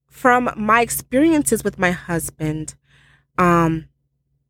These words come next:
something happened to him, and it involved the church. Also his mother. He has such a hatred for his mother. But him and I was having a conversation today, and <laughs> he was just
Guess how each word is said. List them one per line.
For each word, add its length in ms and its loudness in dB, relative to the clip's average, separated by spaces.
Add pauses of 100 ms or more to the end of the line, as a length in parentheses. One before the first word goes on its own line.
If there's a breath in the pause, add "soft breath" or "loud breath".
(240)
something 320 0
happened 340 0
to 120 -20
him, 100 -20 (720)
and 100 2
it 140 4
involved 640 0
the 80 -18
church. 480 -6 (400)
Also 280 2
his 200 0
mother. 320 0
He 80 -4
has 100 -4
such 160 -10
a 60 -16
hatred 420 -8
for 140 -6
his 140 -6
mother. 340 -20 (640 soft breath)
But 160 0
him 220 2
and 100 4
I 160 6
was 200 0
having 200 0
a 60 -4
conversation 640 -6
today, 320 -20 (920 soft breath)
and 840 0 (920)
<laughs> 440 -8 (1500 soft breath)
he 300 2
was 220 2
just 580 -4